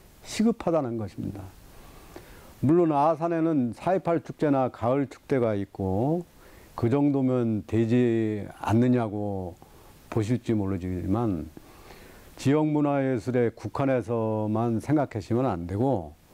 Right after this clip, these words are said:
아산의 현실은 또 그 실내 공연장이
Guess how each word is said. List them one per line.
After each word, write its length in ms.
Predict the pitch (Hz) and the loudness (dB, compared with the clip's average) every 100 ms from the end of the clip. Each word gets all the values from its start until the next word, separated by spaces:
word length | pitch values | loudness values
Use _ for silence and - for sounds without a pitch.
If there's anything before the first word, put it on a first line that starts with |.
| - - - - - | -20 -20 -20 -20 -2
아산의 520 | 117 139 151 147 127 | 0 2 0 -2 -2
현실은 640 | 147 175 151 156 139 120 110 - - - - - - | 0 0 0 2 2 2 -2 -14 -20 -20 -20 -20 -2
또 400 | 165 151 131 113 | 2 4 2 0
그 960 | - 117 110 107 101 98 95 90 87 90 | 0 2 2 2 0 0 -2 -4 -6 -8
실내 360 | - - 214 214 | -12 -2 2 4
공연장이 960 | 170 147 127 113 101 95 110 110 87 | 4 2 0 -2 -2 -2 0 0 -2